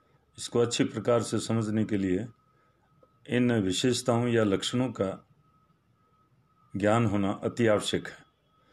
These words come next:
और उसमें पहली विशेषता है अखंडता। सामान्य इच्छा का एक विशेष लक्षण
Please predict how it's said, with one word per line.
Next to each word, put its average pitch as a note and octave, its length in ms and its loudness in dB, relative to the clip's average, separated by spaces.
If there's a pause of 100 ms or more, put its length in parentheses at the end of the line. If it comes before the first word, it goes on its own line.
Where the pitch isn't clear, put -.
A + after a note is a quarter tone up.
(380)
और G2 220 -2
उसमें A2 680 -2 (1300)
पहली C3 220 4
विशेषता A2+ 520 0
है E2+ 240 -2 (800)
अखंडता। G#2+ 600 0 (2500)
सामान्य C#3 520 2
इच्छा B2+ 260 0
का G2+ 440 -2 (1120)
एक B2 200 0
विशेष C3+ 460 0
लक्षण G2+ 400 0